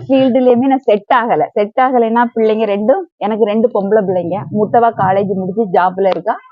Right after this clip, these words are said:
செகண்ட் ஒன் காலேஜ்ல ஜாயின் ஆயிருக்கு. என்னோட ஹஸ்பண்ட் வந்து கண்-, டிபார்ட்மெண்ட், போலீஸ் டிபார்ட்மெண்ட்ல இருக்காரு. இந்த சரௌண்டிங்ல உள்ளவங்களுக்கு அவங்கள தெரியும், ஏன்னா அவங்கள வச்சுதான் நான் அப்படிங்கிற மாதிரி இருக்கிறதுனாலதான் என்னோட எல்லா ஐடென்டிஃபைலையும் நான் அவரை வந்து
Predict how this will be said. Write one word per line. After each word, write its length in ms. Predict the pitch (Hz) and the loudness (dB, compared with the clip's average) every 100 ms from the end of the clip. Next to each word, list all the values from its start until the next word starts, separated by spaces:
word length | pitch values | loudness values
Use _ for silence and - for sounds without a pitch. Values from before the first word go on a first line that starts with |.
| - _ _ - | -20 _ _ -4
செகண்ட் 280 | 208 240 254 | 0 2 2
ஒன் 140 | 269 | 2
காலேஜ்ல 440 | 233 190 214 208 202 | 2 2 2 2 2
ஜாயின் 320 | 180 180 190 | 0 0 0
ஆயிருக்கு. 380 | 175 170 156 240 381 - _ _ - 214 | 0 0 -2 -2 -4 -12 _ _ -10 -4
என்னோட 280 | 233 277 262 | -2 0 -2
ஹஸ்பண்ட் 420 | 226 214 233 233 | -2 -4 -4 -2
வந்து 300 | 202 190 247 | -2 -2 -2
கண்-, 340 | 208 196 185 175 156 165 | -2 -4 -2 -2 -2 -2
டிபார்ட்மெண்ட், 520 | 185 247 233 185 143 - - | 0 0 0 -4 -6 -8 0
போலீஸ் 360 | 233 254 - | 0 0 -2
டிபார்ட்மெண்ட்ல 600 | 196 175 180 180 180 175 | -4 -2 -2 -4 -4 -2
இருக்காரு. 340 | 170 165 180 240 440 _ _ - | -2 -2 0 0 -4 _ _ 2
இந்த 340 | 285 359 370 349 320 302 359 - | 4 4 4 2 2 0 -2 2
சரௌண்டிங்ல 540 | 269 330 339 339 320 | 2 2 2 4 4
உள்ளவங்களுக்கு 520 | 269 254 240 247 285 | 2 2 2 2 2
அவங்கள 240 | 285 226 220 | 2 2 2
தெரியும், 320 | 214 214 185 | 2 2 0
ஏன்னா 120 | 196 | 0
அவங்கள 340 | 190 196 240 240 | 2 2 2 2
வச்சுதான் 460 | 214 208 302 269 254 | 2 2 2 4 2
நான் 540 | 220 220 220 214 196 | 2 0 0 0 0
அப்படிங்கிற 400 | 190 233 226 208 | 2 2 2 2
மாதிரி 180 | 202 202 | 0 0
இருக்கிறதுனாலதான் 640 | 208 220 226 202 196 233 214 | 0 0 0 0 0 0 0
என்னோட 340 | 220 226 220 | 0 0 2
எல்லா 400 | 208 240 294 285 | 2 0 0 0
ஐடென்டிஃபைலையும் 560 | 226 240 240 226 220 208 | 2 0 0 -2 -4 -2
நான் 80 | |
அவரை 160 | 185 175 | -2 -2
வந்து 220 | 196 220 | -2 -2